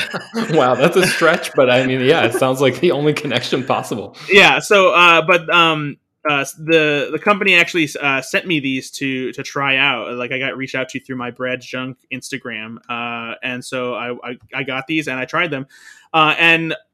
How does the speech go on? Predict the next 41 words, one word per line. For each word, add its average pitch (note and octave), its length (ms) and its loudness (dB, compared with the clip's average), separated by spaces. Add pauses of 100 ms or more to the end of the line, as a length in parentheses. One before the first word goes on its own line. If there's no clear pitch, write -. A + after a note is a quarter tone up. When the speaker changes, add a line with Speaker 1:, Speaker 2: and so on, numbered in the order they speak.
(200)
Speaker 2:
honestly, D#4+ 320 2
like, G3 240 -2
most A#3+ 180 2
of - 40 -18
the - 60 -2
plant-based G#3 360 0
stuff D3+ 160 -2
that D3+ 80 2
I've C#3 120 -2
tried D#3+ 240 -2
as D3 80 -6
far D3 200 -2
as, C#3 100 -6
like, C3+ 160 -8
the C3+ 80 -6
Impossible C#3 540 -6
Whopper C3+ 500 -6
and, B2+ 160 -10
and C3 100 -10
things C#3+ 160 -6
like C3+ 180 -8
that C3+ 140 -4
has C#3 200 -6
been G3 160 -2
pretty D#3+ 200 -2
good. D#3+ 220 0
So C#3+ 220 0
I, C#3 140 -4
I - 20 0
was D3 180 -4
curious E3+ 280 -4
to C3 80 -12
see C#3+ 180 -4
how C#3 160 -4
it A#2+ 100 -6
was C3 320 -6
as G#2+ 100 -14
far C3 280 -6
as B2+ 200 -8
chicken C3+ 280 -10
nuggets. D#3 320 -4